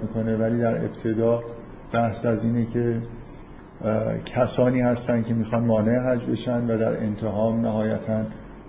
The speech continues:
به آیاتی می‌رسیم که به نوعی دارن حرف از، اه، مقابله کردن، دفاع کردن و جنگیدن با کسایی می‌زنه که، اه،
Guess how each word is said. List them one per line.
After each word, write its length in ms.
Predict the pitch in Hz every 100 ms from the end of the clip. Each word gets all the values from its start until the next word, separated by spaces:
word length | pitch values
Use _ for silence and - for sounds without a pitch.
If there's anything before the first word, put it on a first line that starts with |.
| -
به 160 | 113 113
آیاتی 500 | 117 117 117 117 123
می‌رسیم 480 | 120 117 113 117
که 220 | 110 117 113
به 140 | 110
نوعی 500 | 104 110 117 113 110 110 - - - - -
دارن 280 | 110 110 110
حرف 340 | 107 57 -
از، 280 | 57 53 - - - - - -
اه، 160 | 104 110
مقابله 580 | 110 120 113 113 110 107
کردن، 580 | 117 110 107 113 117 113
دفاع 380 | 113 - 110
کردن 540 | 104 110 107 98 110 113
و 60 |
جنگیدن 560 | 107 113 110 104 104 110
با 120 | 113
کسایی 420 | 107 104 - 110
می‌زنه 380 | 110 107 107 104
که، 140 | 101 107
اه، 840 | 107 107 - - - - - 98